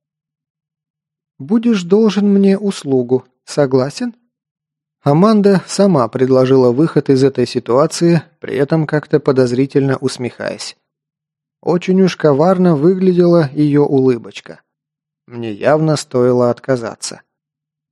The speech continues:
Но что тогда делать? Выбор не богат, пришлось кивнуть. «Отлично. Тогда поклянись интерфейсом, что обязуешься оказать мне любую услугу, о какой я попрошу».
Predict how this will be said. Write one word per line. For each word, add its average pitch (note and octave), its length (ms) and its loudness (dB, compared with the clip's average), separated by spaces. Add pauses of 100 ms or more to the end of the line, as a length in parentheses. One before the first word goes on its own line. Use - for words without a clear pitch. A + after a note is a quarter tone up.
(120)
Но A#2+ 260 -8
что - 260 -2
тогда A2+ 340 -6
делать? A2 480 -8 (560)
Выбор G3 420 -2
не G3 120 2
богат, F#3 480 0 (320)
пришлось A#2 580 -10
кивнуть. A#2+ 540 -6 (920)
«Отлично. C#3+ 680 -4 (320)
Тогда C#3+ 340 0
поклянись D#3 640 -2
интерфейсом, D#3 920 -4
что - 260 -2
обязуешься D#3 840 0
оказать D3+ 540 -4
мне D#3+ 220 -2
любую B2 580 0
услугу, G3+ 580 -2 (320)
о D#3+ 80 0
какой G#3+ 400 0
я F3 220 -2
попрошу». C3+ 600 -2